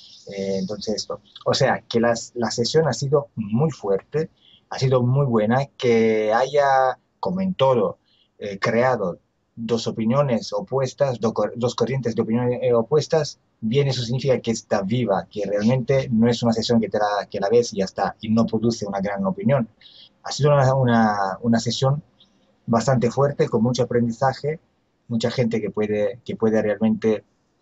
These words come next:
ver cómo están las cosas. Yo no soy, yo no soy la persona que cuando una sesión es muy dura, no la publica porque, por no dar miedo a quien está viendo o por hacer ver solo los bo-, lo bonito,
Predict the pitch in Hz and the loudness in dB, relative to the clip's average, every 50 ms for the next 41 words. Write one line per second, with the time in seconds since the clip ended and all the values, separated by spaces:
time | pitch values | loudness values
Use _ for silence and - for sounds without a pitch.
0 | _ _ _ _ - - _ _ _ - - - 123 101 87 101 151 151 139 120 | _ _ _ _ -20 -20 _ _ _ -18 -10 -8 -8 -4 0 2 2 2 2 2
1 | - 117 110 107 - - 123 113 113 113 - 120 110 101 98 - 151 147 165 165 | 0 0 0 0 0 -2 -2 -2 -2 -2 -4 -6 -4 -4 -6 -2 0 2 4 4
2 | 175 175 156 - - 175 175 170 165 160 180 - - _ - 127 135 160 170 170 | 4 4 2 0 0 2 2 2 2 0 -2 -6 -10 _ -8 -2 2 2 4 4
3 | 160 151 151 143 143 131 - - 156 160 160 156 151 131 113 127 120 - - 156 | 4 2 2 0 -2 -4 -2 0 0 0 2 2 0 0 0 0 -2 -2 -2 -4
4 | 160 151 131 117 131 117 - 120 123 127 135 139 143 139 - 143 131 - 147 143 | -2 -2 -4 -4 -6 -4 -2 -2 -2 -2 -2 -2 -2 -2 -2 -4 -6 -4 -4 -2
5 | 139 135 131 120 127 139 139 135 135 147 151 143 143 143 147 - _ _ _ _ | -2 -2 -2 -2 -2 -2 0 0 0 2 2 2 2 2 0 -4 _ _ _ _
6 | _ _ _ _ _ - 110 120 117 113 110 117 110 107 113 131 131 - 147 139 | _ _ _ _ _ -4 -2 0 0 0 0 -2 -2 -2 0 -2 0 2 0 0
7 | 139 - - 107 101 98 - - 110 110 110 107 107 - _ _ _ _ _ _ | 0 0 -2 -4 -4 -4 -6 -4 -2 0 0 0 -2 -6 _ _ _ _ _ _
8 | _ _ _ _ _ _ _ _ _ _ _ _ _ _ _ _ _ _ - 127 | _ _ _ _ _ _ _ _ _ _ _ _ _ _ _ _ _ _ -2 0
9 | 120 98 101 120 120 123 123 117 113 113 123 123 127 127 120 113 113 117 117 - | 0 2 2 2 2 4 2 2 2 2 0 0 0 0 0 0 0 -2 -4 -6
10 | _ _ _ _ _ _ _ - - - - 131 123 117 113 - 120 117 117 120 | _ _ _ _ _ _ _ -12 -12 -6 -2 -2 -2 -2 0 -2 0 0 0 0
11 | 123 120 120 120 120 120 120 - _ _ _ _ _ _ _ _ _ - 123 117 | 0 0 0 2 2 2 0 -2 _ _ _ _ _ _ _ _ _ -4 -2 -2
12 | - - 123 120 113 113 113 113 - 120 107 110 127 - - 131 120 117 117 113 | -2 0 0 0 2 2 0 -2 -4 -4 0 0 -2 0 0 0 0 2 2 0
13 | 104 98 113 113 113 131 131 117 113 113 117 135 143 113 - 95 - | 0 0 0 0 0 0 0 2 2 2 2 2 0 -2 -6 -8 -10